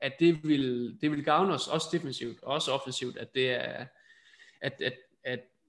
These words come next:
jo, han koster umiddelbart, hvis man ser det på, direkte på papiret, men omvendt, så, så, så forestiller jeg mig også,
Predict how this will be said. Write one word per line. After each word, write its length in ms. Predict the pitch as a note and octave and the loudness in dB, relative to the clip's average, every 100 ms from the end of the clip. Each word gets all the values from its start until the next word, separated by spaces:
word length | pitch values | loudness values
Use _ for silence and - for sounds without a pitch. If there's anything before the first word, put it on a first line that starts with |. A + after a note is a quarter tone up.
| _ | _
jo, 400 | D#3 D3 F3+ F#3 - | -2 2 2 0 -6
han 140 | C#3 | -8
koster 400 | C3 E3+ F3 - | 0 2 2 0
umiddelbart, 420 | C#3+ E3+ D3 B2+ | 2 4 4 2
hvis 160 | B2+ - | 2 -6
man 80 | B2+ | -4
ser 220 | - D#3+ | 0 0
det 160 | B2+ A#2 - | 0 -6 -6
på, 400 | A#2+ A#2+ A#2+ A#2+ | -6 -4 -6 -4
direkte 340 | D#3+ C#3+ C#3 - | 0 2 2 -4
på 60 | |
papiret, 380 | C3 C#3 F3+ D3 | -10 -4 -2 0
men 120 | B2 | 0
omvendt, 320 | B2 D3+ C#3+ A2+ - | -2 0 0 -2 -10
så, 320 | - - - C#3 - | -14 -10 -6 -6 -6
så, 140 | C3+ C3 - | -6 -8 -16
så 180 | - C#3 | -10 -6
forestiller 420 | - C3+ C#3 B2 | 0 0 0 -4
jeg 80 | A#2 | -4
mig 80 | A2+ | -4
også, 200 | B2 C#3+ | -2 -2